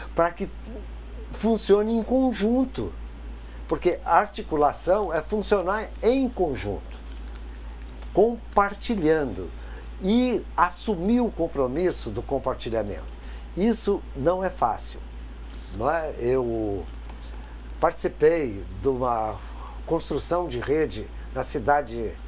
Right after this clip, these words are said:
de Sobradinho, que é uma cidade, não é, do Distrito Federal, é,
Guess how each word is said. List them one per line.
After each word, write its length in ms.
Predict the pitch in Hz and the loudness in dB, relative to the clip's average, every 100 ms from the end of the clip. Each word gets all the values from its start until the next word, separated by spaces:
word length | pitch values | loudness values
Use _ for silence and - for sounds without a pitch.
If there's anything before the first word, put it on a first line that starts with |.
| - - - | -12 -12 -8
de 80 | 117 | -6
Sobradinho, 800 | - 156 139 117 98 180 175 117 | 4 4 4 0 -2 0 0 0
que 120 | 139 | 0
é 40 | |
uma 160 | 123 120 | 0 -2
cidade, 800 | - 104 120 123 101 107 104 82 - - - - - | -4 0 2 2 -2 -4 -4 -6 -10 -10 -10 -12 -8
não 140 | 113 139 | -2 0
é, 60 | |
do 140 | 120 120 | 0 -4
Distrito 420 | 104 - 127 - | -6 -4 -6 -4
Federal, 580 | - 120 131 131 170 185 - - - - - - - - - | -6 0 2 4 2 0 -10 -12 -12 -12 -12 -12 -12 -12 -6
é, 640 | - 139 143 139 135 131 131 | 2 4 6 4 4 2 0